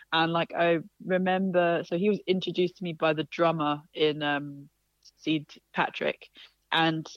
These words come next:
and he started, he mentioned, like, a couple of years ago that he's got his nonettes and his nine piece and that he's working on. So I went to see one of their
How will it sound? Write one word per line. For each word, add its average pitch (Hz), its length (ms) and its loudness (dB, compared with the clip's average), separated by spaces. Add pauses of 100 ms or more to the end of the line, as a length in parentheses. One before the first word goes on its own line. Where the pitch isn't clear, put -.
(420)
and 170 240 0
he 175 280 -2
started, 202 380 2
he 190 180 0
mentioned, 160 760 -2
like, 151 160 -4
a 160 60 -16
couple 160 260 -4
of 160 60 0
years 160 120 2
ago 151 140 -4
that 143 80 -2
he's 151 100 -4
got - 140 -8
his 160 140 -4
nonettes 165 500 0
and 147 240 -6
his 156 180 -4
nine 151 360 0
piece 165 320 -2 (120)
and 156 260 -2
that 143 100 0
he's 156 100 -2
working 156 320 2
on. 165 100 -2
So 165 120 2
I 160 60 6
went 170 180 2
to 170 80 -8
see 165 160 2
one 156 160 0
of 147 60 -6
their 151 120 0